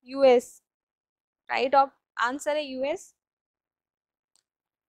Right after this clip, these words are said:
Next question है, भारत ने ओडिशा के चांदीपुर में एकीकृत परीक्षण range से अपनी स्वदेशी रूप से विकसित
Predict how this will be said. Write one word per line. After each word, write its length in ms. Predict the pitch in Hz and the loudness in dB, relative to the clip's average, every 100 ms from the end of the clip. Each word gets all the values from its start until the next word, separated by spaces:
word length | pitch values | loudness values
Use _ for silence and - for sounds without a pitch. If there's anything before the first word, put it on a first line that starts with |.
| 233 | -10
Next 360 | 226 294 - | -2 -2 -2
question 360 | 277 285 277 262 | -6 -2 -2 -4
है, 80 | 277 | -8
भारत 520 | 262 285 254 277 311 | -6 0 4 6 4
ने 180 | 277 240 | 0 -8
ओडिशा 680 | - - 269 294 330 311 311 | -6 0 0 0 0 2 2
के 220 | - 311 | -4 -18
चांदीपुर 600 | - 269 247 294 285 247 | -4 -4 -2 -8 -6 -6
में 160 | 220 214 | -6 -14
एकीकृत 680 | - 269 262 294 302 320 - | -10 -12 -12 -14 -10 -8 -6
परीक्षण 460 | 233 254 311 277 | -8 -8 -16 -14
range 280 | 247 240 247 | -12 -12 -12
से 180 | - - | -18 -10
अपनी 360 | 240 269 311 403 | -10 -10 -18 -16
स्वदेशी 760 | - 277 277 285 320 - 302 | -6 -4 -4 -6 -10 -16 -16
रूप 200 | 254 254 | -12 -12
से 220 | - 277 | -12 -14
विकसित 460 | 240 226 - 269 | -14 -18 -20 -20